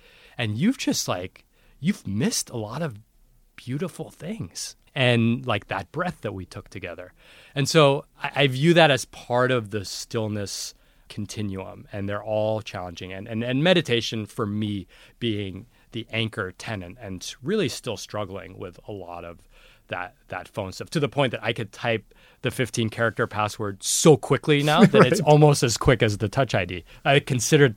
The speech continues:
Speaker 1: making it twenty-five.
Speaker 2: I didn't intend it this way, but, but this is gonna flow nicely into the next one. You mentioned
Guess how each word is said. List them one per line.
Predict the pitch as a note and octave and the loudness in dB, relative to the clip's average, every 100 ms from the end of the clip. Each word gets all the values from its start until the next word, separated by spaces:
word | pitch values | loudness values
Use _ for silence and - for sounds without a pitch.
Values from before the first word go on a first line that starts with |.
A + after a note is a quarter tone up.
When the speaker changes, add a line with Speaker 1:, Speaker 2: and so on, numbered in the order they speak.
| - | 0
Speaker 1:
making | B2 A2+ A2 | 0 0 -2
it | F#2+ | -4
twenty-five. | A#2+ F2 G#2+ G2 _ - | -6 -6 -4 -6 _ 2
Speaker 2:
I | |
didn't | A2 A2+ G2 | 6 6 4
intend | F2 A2+ G#2+ | 2 4 4
it | F#2 | 4
this | F2+ - | 0 0
way, | F2+ D#2+ | 0 2
but, | E2 D#2+ _ - - | 0 -2 _ -20 -2
but | F#2+ | -2
this | - F2+ | 0 -2
is | F2+ | -2
gonna | E2 F2+ | -2 -2
flow | E2+ G2 | 0 0
nicely | F2+ F2+ F2 F#2 | 2 2 2 0
into | F2 D#2+ | -2 -2
the | D#2 | -2
next | F2 F2+ - | 0 -2 -4
one. | D#2 D#2 | -6 -4
You | |
mentioned | E2 F2+ - E2 D#2 | -2 -2 -2 -4 -4